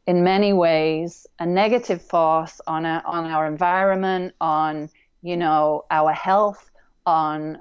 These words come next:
the way we live, in, in our desire to try and create efficiencies and create profit. Uh, we've moved away from the founding source of what business was about. And so I sort of had this epiphany that business could be a force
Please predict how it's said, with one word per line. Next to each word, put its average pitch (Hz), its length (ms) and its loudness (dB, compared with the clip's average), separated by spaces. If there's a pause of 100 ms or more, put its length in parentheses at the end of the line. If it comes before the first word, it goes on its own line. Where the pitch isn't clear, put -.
(100)
the 175 180 -10
way 190 220 2
we 180 140 0
live, 175 580 0
in, 175 180 -8
in 170 460 -8
our 170 220 0
desire 185 580 2
to 185 140 -8
try 170 240 -2
and 170 120 -4
create 170 380 -2
efficiencies 185 840 -4
and 165 160 -14
create 170 500 0 (440)
profit. 202 600 -2 (560)
Uh, 175 320 0
we've 180 180 -6
moved 196 360 -2
away 180 240 0
from 170 240 -6
the 160 120 -4
founding 196 880 -2
source 170 720 -2
of 170 120 -8
what 170 240 -2
business 165 400 -6
was 160 140 -8
about. 170 420 0
And 175 140 -6
so 185 340 2
I 180 80 -2
sort 208 220 -2
of 208 80 -2
had 214 160 0
this 185 160 -4
epiphany 208 560 -4
that 170 180 -4
business 196 460 0
could 175 200 -8
be 175 140 4
a 165 60 2
force 170 500 -2